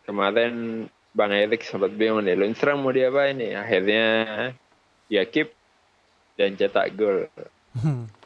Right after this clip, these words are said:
Speaker 1: Lumayan, lumayan tujuh poin. Nah, menurut lu ini untuk selanjutnya dengan dia mencetak gol, apakah dia akan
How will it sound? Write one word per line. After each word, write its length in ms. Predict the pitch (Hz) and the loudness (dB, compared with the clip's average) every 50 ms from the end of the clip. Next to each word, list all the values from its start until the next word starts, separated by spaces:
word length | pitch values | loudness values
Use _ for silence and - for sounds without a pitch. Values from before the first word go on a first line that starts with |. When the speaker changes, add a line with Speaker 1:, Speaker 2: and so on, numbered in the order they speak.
| _ | _
Speaker 1:
Lumayan, 360 | - 92 90 90 90 101 107 - _ _ _ _ - - - - | -18 -8 -4 -2 0 0 0 -2 _ _ _ _ -20 -20 -20 -4
lumayan 360 | - 98 95 98 101 110 120 | -2 0 2 2 2 2 2
tujuh 260 | 117 117 107 104 107 101 | 0 -2 0 0 -2 0
poin. 360 | 104 110 104 104 104 101 95 | 2 2 2 2 2 0 0
Nah, 460 | 92 95 117 127 127 123 120 120 123 123 - - - _ _ _ _ _ _ _ _ _ _ _ _ _ | -2 -2 0 0 0 0 -2 -4 -8 -14 -16 -20 -20 _ _ _ _ _ _ _ _ _ _ _ _ _
menurut 400 | - 139 139 143 143 143 151 151 | -2 0 0 2 2 0 -2 0
lu 180 | - 196 202 208 | 0 0 0 2
ini 360 | 202 208 214 214 214 196 - - - - _ _ _ | 2 2 2 0 0 -2 -4 -8 -12 -20 _ _ _
untuk 340 | - 151 151 139 165 147 151 | -2 -2 0 0 0 -2 -2
selanjutnya 1000 | - - - 151 143 139 143 143 135 139 - - - 196 202 202 196 196 - - - _ | -2 0 0 2 2 2 0 0 -2 -4 -12 -8 -4 -2 0 0 0 -2 -4 -6 -12 _
dengan 320 | - 135 139 135 135 131 | -2 -2 0 2 2 2
dia 180 | 131 135 139 135 | 2 2 2 2
mencetak 440 | 135 135 131 147 135 - 110 110 139 | 2 0 -2 -4 0 0 0 0 2
gol, 160 | 170 180 185 | 0 0 2
apakah 360 | 170 - - 139 131 139 135 | 0 2 2 0 2 2 0
dia 320 | 143 135 127 123 117 110 113 | 2 2 2 4 4 2 0
akan 520 | 113 - 110 104 101 104 104 104 104 104 | 0 0 -2 -2 0 -4 -8 -12 -14 -16